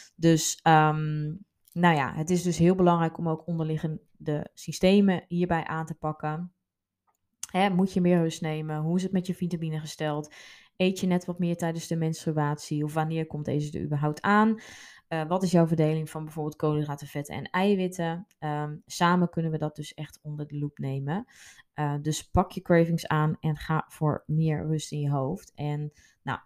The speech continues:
om de podcast mee af te sluiten, toch nog wat kleine tips om dus nu al mee te kunnen starten. Is vooral eet met regelmaat en sla geen maaltijden over. Eet wanneer je lichaam erom vraagt.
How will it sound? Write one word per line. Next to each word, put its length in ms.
om 280
de 80
podcast 560
mee 240
af 180
te 80
sluiten, 420
toch 180
nog 140
wat 140
kleine 360
tips 280
om 120
dus 220
nu 400
al 180
mee 180
te 120
kunnen 220
starten. 520
Is 220
vooral 560
eet 200
met 140
regelmaat 680
en 100
sla 260
geen 440
maaltijden 400
over. 580
Eet 240
wanneer 260
je 60
lichaam 340
erom 260
vraagt. 540